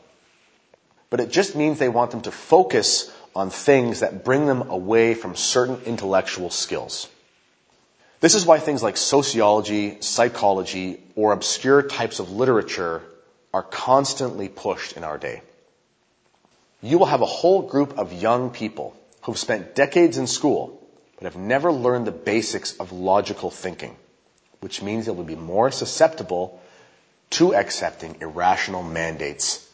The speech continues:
from government and media. Think about the contradictions you have to hold with a lot of our education nowadays. You can hold two completely contradictory ideas in your head at the same time. So people can tell you that you must stay home because you're all going to die,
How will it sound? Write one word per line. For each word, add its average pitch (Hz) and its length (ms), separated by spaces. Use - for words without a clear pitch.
from 82 180
government 78 440
and 73 140
media. 76 320
Think 208 160
about 214 140
the - 60
contradictions 143 720
you 104 60
have 110 200
to 120 60
hold 101 380
with 123 340
a 110 60
lot 110 180
of 104 60
our 101 60
education 92 500
nowadays. 67 440
You 120 120
can 123 140
hold 123 280
two 170 180
completely 156 720
contradictory 131 800
ideas 107 420
in 110 160
your 110 120
head 104 120
at 95 80
the - 60
same 131 300
time. 73 320
So 139 340
people 131 320
can 113 140
tell 113 260
you 156 140
that 101 400
you 139 160
must 135 240
stay 120 160
home 139 320
because 127 260
you're 113 140
all 123 140
going 123 220
to 104 60
die, 139 460